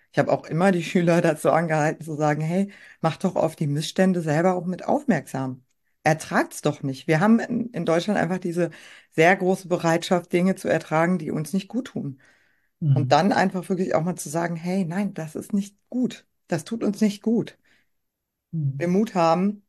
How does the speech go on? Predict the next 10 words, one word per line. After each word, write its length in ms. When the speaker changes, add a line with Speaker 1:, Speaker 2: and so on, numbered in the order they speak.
Speaker 1:
aufzustehen 1000
und 160
sich 220
eben 260
da 380
dann 240
auch, 420
ja, 220
zu 180
zeigen, 840